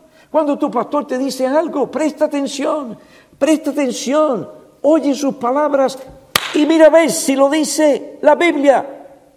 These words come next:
Si hay madurez detrás de esto y experiencia bíblica.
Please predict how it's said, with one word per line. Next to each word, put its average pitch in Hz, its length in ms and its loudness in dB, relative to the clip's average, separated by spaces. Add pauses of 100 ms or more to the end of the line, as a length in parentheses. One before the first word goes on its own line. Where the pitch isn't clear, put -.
(4000)
Si - 260 0
hay 311 140 6
madurez 302 640 2
detrás 277 500 2
de 320 200 0
esto 262 540 -4
y 202 80 -2
experiencia 294 840 -2
bíblica. 277 760 -2